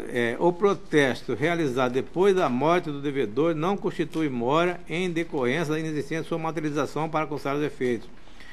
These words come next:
Correta decisão de piso que, fazendo as razões de fato e de direito, extingue a ação sem julgamento do mérito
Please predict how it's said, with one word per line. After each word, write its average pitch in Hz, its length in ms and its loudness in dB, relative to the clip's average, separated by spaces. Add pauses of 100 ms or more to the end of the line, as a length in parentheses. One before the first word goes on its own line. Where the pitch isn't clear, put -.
(200)
Correta 180 640 8
decisão 165 400 2
de 151 100 2
piso 190 480 8
que, 175 120 0
fazendo 160 500 2
as 147 80 2
razões 135 320 0
de 135 100 0
fato 160 360 4
e - 20 0
de 147 100 -2
direito, 135 400 2
extingue 180 360 -2
a 135 80 2
ação 160 280 -2
sem 180 200 -2
julgamento 160 500 -2
do 143 140 -4
mérito 147 400 0